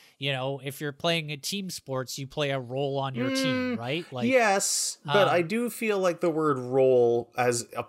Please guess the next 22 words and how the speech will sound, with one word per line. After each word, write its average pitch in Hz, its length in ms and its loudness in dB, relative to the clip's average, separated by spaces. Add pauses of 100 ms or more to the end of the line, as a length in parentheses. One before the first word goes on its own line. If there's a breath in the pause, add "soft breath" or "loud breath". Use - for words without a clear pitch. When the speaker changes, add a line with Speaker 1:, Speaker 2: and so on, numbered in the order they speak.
(120)
Speaker 2:
as 156 220 2
it 170 60 4
applies 151 440 2
to 143 80 0
all 160 340 6
of 127 100 2
these 110 280 -2
things 98 340 0
I'm 92 160 -4
talking 92 340 -8
about, 92 300 -6
party 131 280 0
games, 113 300 -2
improv 110 400 -2
games, 104 300 -2
and 98 240 0
R 98 160 -2
P 101 240 -10
Gs, 107 500 -6 (460 loud breath)
it 151 160 4
at 135 160 2
least 214 580 -2